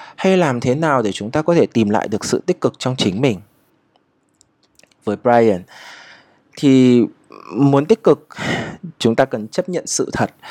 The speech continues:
và những thứ tiêu cực đang tồn tại ở trong cuộc sống hàng ngày của chúng ta. Có một điều mà mình có thể khẳng định rằng tâm lý tích cực chỉ có thể tiếp sức cho mỗi chúng ta,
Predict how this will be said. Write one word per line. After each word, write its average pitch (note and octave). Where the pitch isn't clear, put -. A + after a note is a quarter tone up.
và A2
những A#2
thứ A#2+
tiêu C3
cực A#2
đang C#3
tồn G#2+
tại F#2
ở F#2+
trong A#2
cuộc -
sống G#2+
hàng G#2+
ngày G#2
của F2+
chúng F#2
ta. A#2
Có D#3+
một G#3+
điều E3
mà C3+
mình C3
có C3+
thể C3
khẳng G2+
định G#2+
rằng G#2+
tâm C3+
lý A#2+
tích -
cực A#2
chỉ -
có A#2
thể C3+
tiếp -
sức -
cho C#3+
mỗi C#3
chúng A#2
ta, C#3+